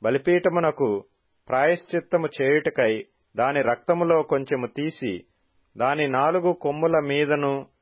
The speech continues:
చూరు యొక్క నాలుగు మూలల మీదను, చుట్టూనున్న అంచు మీదను చమరవలెను. తరువాత పాప పరిహారార్థ బలియగు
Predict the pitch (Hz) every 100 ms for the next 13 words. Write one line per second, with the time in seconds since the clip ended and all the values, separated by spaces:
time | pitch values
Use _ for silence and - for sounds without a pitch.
0 | _ _ _ _ - 170 185 180 156 -
1 | 135 98 87 _ _ - 110 143 170 165
2 | 139 131 156 165 151 127 135 139 139 131
3 | 127 _ _ _ _ _ 143 - 190 180
4 | 170 151 117 - 127 147 175 147 139 139
5 | 139 127 120 - _ _ - 127 147 156
6 | 139 113 110 127 110 82 _ _ _ _
7 | _ _ 135 151 170 175 160 127 92 -
8 | _ _ _ - 147 185 170 165 175 165
9 | 170 165 160 147 147 156 151 127 104